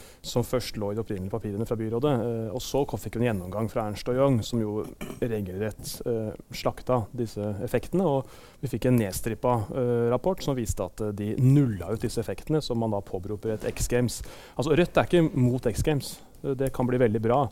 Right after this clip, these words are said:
Men vi var mot, eh, at Oslo kommune skulle skattesubsidiere arrangementet, når arrangøren, T V to, selv altså hadde sju hundre og nitten millioner i overskudd i tjue fjorten, og Disney-konsernet, etter hva jeg vet, også tjener for så vidt, eh, gode penger. Så det merkelige er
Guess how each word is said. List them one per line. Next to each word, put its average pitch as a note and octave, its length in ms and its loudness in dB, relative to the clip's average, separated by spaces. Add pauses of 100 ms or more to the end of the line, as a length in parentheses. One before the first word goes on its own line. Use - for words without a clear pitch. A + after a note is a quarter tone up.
(360)
Men C3 100 6
vi B2+ 40 4
var C3 80 6
mot, C3+ 480 0
eh, C#3 160 2
at - 320 -2
Oslo - 320 -4
kommune B2+ 560 2
skulle A#2+ 560 0
skattesubsidiere G#2 960 -4
arrangementet, A2+ 460 0
når A#2 160 4
arrangøren, B2 600 2 (460)
T - 80 2
V A#2+ 80 0
to, D3+ 280 0
selv C3+ 300 0
altså A#2+ 160 0
hadde A#2 160 -2
sju - 300 -6
hundre A2 160 0
og A2 80 0
nitten G2 320 -2
millioner G2+ 640 0 (160)
i G#2 320 -2
overskudd A2+ 420 -4
i A2+ 60 -4
tjue B2 100 -4
fjorten, C#3 320 0
og A#2+ 140 2
Disney-konsernet, C3 560 0
etter C#3+ 80 0
hva C#3 160 4
jeg E3 60 0
vet, B2+ 100 -4
også A#2+ 180 -6
tjener G2+ 380 -2
for - 80 -12
så G2+ 180 -6
vidt, G#2 240 -8
eh, A2 300 -2
gode A2+ 260 -4
penger. B2+ 360 4 (420)
Så - 80 -10
det C#3 100 6
merkelige D#3+ 460 6
er B2+ 260 6